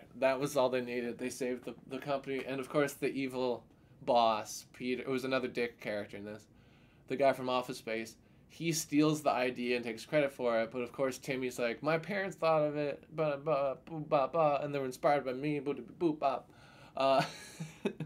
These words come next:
basically. Um, but, yeah, this movie, it sucks. It undeniably isn't good, but it's still,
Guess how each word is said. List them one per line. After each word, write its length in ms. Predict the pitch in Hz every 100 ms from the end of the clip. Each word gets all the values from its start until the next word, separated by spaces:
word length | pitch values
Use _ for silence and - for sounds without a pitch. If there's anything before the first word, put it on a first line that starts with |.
| - - - - - 180 208 196 180 156
basically. 640 | 135 127 123 151 131 123 127 - _ - - - -
Um, 360 | 127 123 120 - - -
but, 160 | 147
yeah, 140 | 156 151
this 180 | 151
movie, 560 | 151 165 185 190 180 156 - _ _ _ - - _ -
it 160 | 165 160
sucks. 400 | - 160 - -
It 100 | 151
undeniably 600 | 165 180 185 165 156 127
isn't 280 | 131 127 104
good, 340 | 113 110 - -
but 200 | - 123 -
it's 160 | 143
still, 460 | - 156 160 151